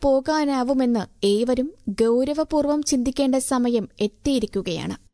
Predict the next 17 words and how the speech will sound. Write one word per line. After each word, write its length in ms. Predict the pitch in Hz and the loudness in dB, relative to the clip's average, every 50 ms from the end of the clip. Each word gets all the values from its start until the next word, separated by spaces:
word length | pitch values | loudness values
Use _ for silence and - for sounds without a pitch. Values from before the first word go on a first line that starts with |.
| _ _ | _ _
മഹായുദ്ധങ്ങൾക്ക് 960 | 254 277 277 277 311 339 359 403 403 381 - - - 359 339 359 359 349 - 359 | 2 2 2 0 -2 -2 0 2 0 0 0 -2 -2 0 0 0 0 0 0 2
വരെ 300 | 330 320 320 320 320 311 - 311 | 2 2 0 0 -4 -2 0 -2
പരിഹാരമുണ്ടായത് 1160 | 269 254 262 262 277 294 294 320 330 320 311 302 285 294 294 285 269 226 240 254 262 254 247 | 0 0 -2 -4 -2 -2 0 2 2 0 0 0 0 0 2 2 2 2 2 0 2 2 2
നിരന്തരമായ 760 | 240 240 254 262 269 269 302 320 330 311 311 302 285 277 277 | 2 2 2 0 2 2 2 2 0 0 0 0 0 0 -2
കൂടിയാലോചനകളിലൂടെയാണ്. 1600 | - _ - 269 269 269 285 285 330 339 320 294 285 277 277 269 277 277 269 269 262 254 247 214 190 196 220 220 - - - - - _ _ - | -4 _ -2 0 2 2 2 2 2 2 2 2 2 0 0 2 0 0 0 0 0 0 0 0 0 0 0 -2 -2 -4 -8 -10 -10 _ _ 2
പൗരത്വ 400 | 254 262 262 294 311 311 - 320 | 2 2 0 -2 -6 -2 -2 0
നിയമം 380 | 302 294 294 294 285 302 302 | 2 2 2 2 2 2 0
സംബന്ധിച്ചും 680 | 277 - 294 269 254 277 254 277 262 - 302 302 311 - _ - | 0 0 0 0 0 0 0 -2 0 0 -2 -2 -2 -4 _ 0
തുറന്ന 340 | 294 277 285 285 294 302 320 | 0 2 2 2 0 0 0
ഒരു 220 | 320 294 285 277 | 2 2 0 0
ചർച്ചയ്ക്ക് 520 | 277 - - 269 254 254 - 285 262 - 285 247 | -2 -2 0 0 0 0 -2 -4 0 0 -2 0
വേദിയൊരുക്കേണ്ട 840 | 208 220 226 247 269 262 - 302 311 285 269 262 - 277 262 247 | 2 2 2 2 0 -2 -2 0 0 0 -2 -2 0 0 0 2
സമയം 600 | 262 254 - - - 262 262 269 277 262 202 156 - - _ _ - | 0 -2 -2 -2 -2 0 0 0 0 0 -2 -4 -8 -14 _ _ -2
അതിക്രമിച്ചു 580 | 240 247 254 330 - - 320 269 220 185 - 202 - | -2 0 0 -4 -2 0 0 0 0 0 -2 -6 -4
കഴിഞ്ഞു. 280 | 165 170 - - - - _ _ _ _ | -6 -6 -6 -8 -10 -10 _ _ _ _
കേന്ദ്ര 360 | 269 254 269 262 240 285 277 - - | 2 2 2 2 0 0 -2 0 0
ആഭ്യന്തരമന്ത്രി 800 | 233 240 254 247 - 285 269 285 294 277 285 269 254 269 269 - | 0 0 2 2 2 0 2 0 0 0 0 0 0 -2 -4 -4